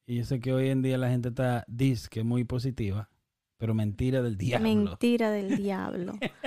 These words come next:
Speaker 1: <laughs>
Speaker 2: Mentira.
Speaker 1: Aquí todo el
Speaker 2: Mentira.
Speaker 1: mundo está negativo. Estamos más negativos que un rollo Kodak.
Speaker 2: ¿Sí?
Speaker 1: <laughs> Ah, eh,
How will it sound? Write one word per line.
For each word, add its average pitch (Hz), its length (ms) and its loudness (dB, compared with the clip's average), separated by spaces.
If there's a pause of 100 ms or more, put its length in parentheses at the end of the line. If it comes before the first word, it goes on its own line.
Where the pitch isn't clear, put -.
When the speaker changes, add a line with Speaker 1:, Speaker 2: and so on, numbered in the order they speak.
Speaker 1:
<laughs> - 400 -10
Speaker 2:
Mentira. 208 840 2 (380)
Speaker 1:
Aquí 285 180 8
todo - 100 2
el - 20 -8
Speaker 2:
Mentira. 196 640 2
Speaker 1:
mundo 185 260 0
está 151 240 0
negativo. 143 760 -4 (1080)
Estamos 156 520 0
más 160 180 2
negativos 151 540 2
que 139 60 0
un 143 100 4
rollo 139 420 2
Kodak. 101 680 -6 (1300)
Speaker 2:
¿Sí? 285 240 0
Speaker 1:
<laughs> - 60 2 (2000)
Ah, 127 640 0 (720)
eh, 131 320 -2